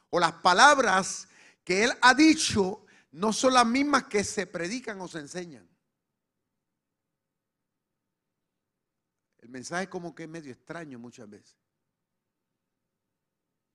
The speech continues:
No se ajusta verdaderamente al corazón del Dios que habla la Biblia. Pero Dios nos hace un llamado, porque es un llamado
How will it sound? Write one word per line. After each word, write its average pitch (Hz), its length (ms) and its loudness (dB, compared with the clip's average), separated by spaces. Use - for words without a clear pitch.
No 139 100 -14
se 180 140 -8
ajusta 151 640 -8
verdaderamente 135 560 -10
al 156 120 -16
corazón 160 480 -12
del 127 200 -12
Dios 180 240 -12
que 165 140 -16
habla 196 260 -10
la 123 100 -16
Biblia. 95 340 -20
Pero 147 160 -4
Dios 180 180 -4
nos 254 240 -6
hace 226 200 -6
un 254 120 -10
llamado, 214 600 0
porque 143 240 -12
es - 100 -14
un 262 120 -10
llamado 226 520 -6